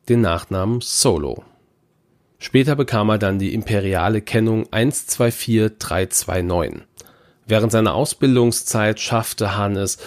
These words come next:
sich von einer Misere in die nächste zu bringen, da er eher auf seinen Verstand als auf direkte Befehle gehört hat. Doch er brillierte immer durch sein Können als Pilot und schaffte sich somit Freunde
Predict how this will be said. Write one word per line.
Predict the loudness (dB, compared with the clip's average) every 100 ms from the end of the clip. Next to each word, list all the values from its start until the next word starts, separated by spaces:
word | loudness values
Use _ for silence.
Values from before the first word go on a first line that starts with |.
| -16
sich | -2 -2 0
von | -2 -2 0
einer | 0 4
Misere | 2 2 2 2 2
in | -2 -2
die | -2
nächste | 0 0 -2 -6
zu | -4 -4
bringen, | 0 2 2 -4 -18 -16 -2
da | 0 2
er | 2 0 0
eher | 0 0
auf | -2
seinen | 0 0
Verstand | 0 -4 -2 -2 -2 -4 -8 -8
als | -6 -6
auf | -8 -8 -6
direkte | -6 -4 -6 -8
Befehle | -6 -6 -4 -4 -4 -6
gehört | -8 -8 -8 -12
hat. | -14 -18 _ _ _ _ _ _ _ _ _ _ _ 0
Doch | 4
er | 4
brillierte | 2 2 4 6 4 2
immer | 0 2 4 4
durch | 4 2 2
sein | 0 -2 -2
Können | 0 2 0
als | -4 -4
Pilot | -2 2 2 0
und | -4
schaffte | -2 -4 -2
sich | -2 -2
somit | 0 -2 -2 -6
Freunde | -2 2 4 4 0 -2